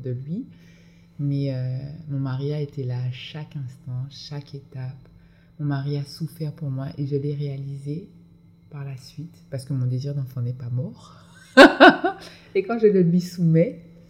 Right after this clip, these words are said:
il me fait bien comprendre que me voir souffrir, il ne veut plus. Il me dit qu'effectivement, la femme souffre dans son corps, en plus de souffrir dans sa tête, et que lui, il se devait d'être fort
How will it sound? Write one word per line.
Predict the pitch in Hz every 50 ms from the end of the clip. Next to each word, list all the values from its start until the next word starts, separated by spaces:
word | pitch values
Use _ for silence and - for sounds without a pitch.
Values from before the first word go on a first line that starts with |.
| - - -
il | 170 170
me | 160 165 165
fait | 165 - 180
bien | 160 156 175 180
comprendre | 180 180 175 160 - - 165 160 165
que | - 170
me | 147 151 143
voir | 143 151 151 151
souffrir, | - - 156 - - - 170 165
il | 156 143 139
ne | 135 131
veut | 131 131 147 156 156
plus. | - - - - - - - - - _ - _ _ _ - _ _ _ _ _ - _ _ _ _ - _ - - - - - _ _ -
Il | 135
me | 139 139 139
dit | 135 143 147 147
qu'effectivement, | - 151 139 139 - 147 147 - - 151 143 139 131
la | 135 135
femme | 127 - 139 139
souffre | 131 - - - 165 - - 165
dans | 147 135
son | 123 - - 131
corps, | 127 - - 151 151 180 220 240 - - - - - - - - - - - - - - - _
en | - 143
plus | 123 127 - 156 147 135
de | 131
souffrir | 127 - - 127 - - 151 139 131
dans | 131 131
sa | 123 - 120 117
tête, | - - 170 226 247 - - - - - - - - - _ _ - - - -
et | 143
que | 139 - 156
lui, | 147 147 160 165 180 196 220 247 285 294 - - - - - - - - - - - - - - - - - -
il | 165 160 143
se | - - 147
devait | 131 143 139 151 151
d'être | 147 147 147 - - 160 143
fort | 127 - - - 165 165 175 190 185 180 - - - -